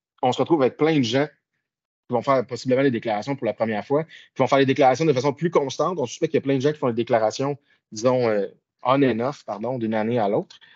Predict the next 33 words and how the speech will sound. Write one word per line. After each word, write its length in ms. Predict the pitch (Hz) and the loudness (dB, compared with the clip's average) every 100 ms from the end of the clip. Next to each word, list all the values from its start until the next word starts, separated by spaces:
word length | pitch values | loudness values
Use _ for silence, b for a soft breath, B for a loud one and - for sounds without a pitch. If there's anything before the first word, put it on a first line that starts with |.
| b _ | b _
Euh, 160 | 117 117 | 2 4
donc, 240 | 127 131 | 4 2
ces 120 | 135 117 | 0 0
gens-là 220 | 117 139 | 2 2
vont 140 | 135 | 2
peut-être 140 | 123 120 | 2 2
faire 100 | 117 | 2
des 60 | |
déclarations 340 | 110 110 110 139 | 2 2 2 -4
de 60 | |
façon 180 | 127 123 | -6 -6
plus 140 | 143 | -4
constante, 480 | 135 113 - 147 165 b b _ | 0 -2 0 -2 -2 b b _
garder 260 | 127 117 147 | 0 4 4
des 80 | 135 | 4
prestations 540 | 131 117 110 120 131 | 2 0 0 0 -2
de 80 | 117 | 0
façon 240 | 113 127 | -2 -4
plus 140 | 110 - | -8 -2
constante. 340 | 117 - 170 | -2 2 2
Donc, 160 | 127 127 | 2 2
euh, 100 | 123 B B | 0 B B
il 40 | 123 | 0
y 20 | |
a 40 | |
des 100 | 127 | 0
gros 420 | 127 131 156 185 151 | 2 4 6 6 6
avantages 480 | 127 113 139 147 | 4 2 4 2
en 120 | 120 107 | 2 0
termes 200 | 120 117 | 0 -2
de 60 | |
protection 420 | - 113 107 135 | -4 -8 -6 -8
sociale 500 | 127 110 117 117 135 | -8 -6 -2 -4 -4